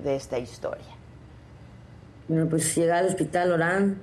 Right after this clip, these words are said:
Speaker 2: me, me alivio y se acerca una trabajadora social y me empecé a decir que cómo es que yo me embaracé si me gustan las mujeres. Y pues se queda pues en, ¿cómo lo puedo decir? En, en una controversia mía. Decir por qué me está juzgando, por qué me está ella criticando.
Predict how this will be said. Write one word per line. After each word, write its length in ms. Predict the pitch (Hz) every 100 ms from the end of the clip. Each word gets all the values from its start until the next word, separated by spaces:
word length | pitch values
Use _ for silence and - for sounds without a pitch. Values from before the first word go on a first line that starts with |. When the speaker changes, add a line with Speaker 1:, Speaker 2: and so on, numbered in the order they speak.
| -
Speaker 2:
me, 340 | - 151 147 143
me 140 | 147
alivio 560 | 147 165 185 202 190 190
y 180 | 160 156
se 140 | 151 147
acerca 180 | 160
una 120 | 175 165
trabajadora 360 | 156 160 151
social 580 | 151 151 - 156 160 165
y 120 | 165
me 80 | 147
empecé 300 | 131 135 156
a 20 |
decir 260 | 151 160 151
que 160 | 139
cómo 220 | - 151 165
es 80 |
que 120 | 165 151
yo 140 | 160
me 60 | 165
embaracé 440 | 165 160 156 160
si 140 | 160
me 100 | 151
gustan 280 | 139 135 147
las 120 | 135
mujeres. 600 | 135 131 160 160 156 - - - - - - - - - - - - -
Y 80 |
pues 540 | 160 165 165 - - - - - -
se 200 | - 190
queda 360 | 190 208 214 208
pues 340 | 190 165 -
en, 540 | 170 165 160 156 151 151
¿cómo 200 | 180 202
lo 120 | 196
puedo 140 | 185
decir? 220 | 180 180 185
En, 240 | 185 175 -
en 120 | 180
una 180 | 196 196
controversia 600 | 196 185 180 180 180 196
mía. 360 | 180 185 180 160 - - - - - - -
Decir 300 | 156 185 180
por 140 | 180
qué 140 | 175 180
me 80 |
está 240 | 175 175 170
juzgando, 540 | 170 156 170 185 180
por 160 | 160 165
qué 140 | 160
me 100 | 160
está 220 | 156 156 151
ella 180 | 151
criticando. 640 | 151 135 143 - 156 165